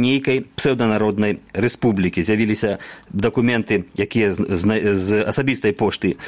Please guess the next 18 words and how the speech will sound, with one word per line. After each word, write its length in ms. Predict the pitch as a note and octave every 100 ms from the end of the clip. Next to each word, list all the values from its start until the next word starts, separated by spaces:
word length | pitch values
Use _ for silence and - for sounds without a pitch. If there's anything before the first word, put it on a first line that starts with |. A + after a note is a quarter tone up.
| -
Суркова, 580 | - A#2 - F3+ F3+ E3 - - - -
э, 360 | - G#2 G#2 G2+
якія 420 | G#2 - C3+ A#2
здабылі 520 | F#2+ G2+ A2 A#2+ A#2 -
хакеры. 520 | - A#2 - E2+ - - - - -
Карацей, 400 | - F#3+ G3+ D3
выснова 420 | A#2 C3+ G3+ G#3
Парашэнкі 600 | E3+ D#3+ D#3+ G3+ F#3+ -
ў 80 | C#3
тым, 280 | C3+ G3+ C#3
што 280 | - - A2
альтэрнатывы 960 | A2+ A#2 C3 A#2 B2 B2 G#3+ A3 B2 F2 -
недасканаламу, 1040 | A2+ C3+ E3 - - E3 D3 G2+ F#2 F2+ E2+
але 260 | A#2+ A#2+ A2+
мірнаму 580 | C#3 D#3+ A2+ G2 F#2+
менскаму 560 | E2+ C3 A2+ - F#2+ G2
працэсу 600 | G#2+ D3 - G#3 - D#3+ C3+
няма. 340 | C3+ A#2+ D#2+